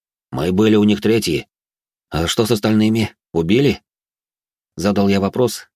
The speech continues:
от ответа на который зависела жизнь этого дезертира. «Не убивали!» — взмолился он. «Забрали деньги и отпустили!» «Вроде не врёт», — ответил слуга и протянул мне нож, который был уже очищен от крови.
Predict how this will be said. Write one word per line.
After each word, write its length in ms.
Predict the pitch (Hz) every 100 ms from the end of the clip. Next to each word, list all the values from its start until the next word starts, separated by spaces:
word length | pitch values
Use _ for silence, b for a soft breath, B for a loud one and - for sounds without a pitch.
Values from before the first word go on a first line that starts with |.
| _
от 120 | -
ответа 300 | 82 107 104
на 100 | 98
который 360 | 95 92 113 98
зависела 460 | 85 92 92 92 87
жизнь 320 | 98 92 101
этого 280 | 90 85 87
дезертира. 600 | 82 90 87 78 65 - _ _ _ _ _ -
«Не 160 | 185
убивали!» — 1000 | 180 190 196 214 220 202 180 170 147 - - _ _
взмолился 560 | 87 92 90 90 87 92
он. 180 | 82 - _ _ _
«Забрали 440 | 190 196 202 190
деньги 320 | 175 202 175 185
и 140 | 160
отпустили!» 720 | 151 - 170 - 180 156 101 - _ _ _ _ _ _ _ _ -
«Вроде 420 | 127 71 110 104
не 120 | 80
врёт», — 440 | 76 85 - - _ _ _ _ _
ответил 340 | 90 87 87 85
слуга 380 | 87 85 101 95
и 60 |
протянул 440 | 87 85 90 90 87
мне 160 | 87
нож, 360 | 87 78 69 - _ _ _ _
который 360 | 107 95 92
был 220 | 85 87 87
уже 220 | 87 85
очищен 460 | 80 - 90 90 87
от 140 | 87
крови. 380 | - 78 67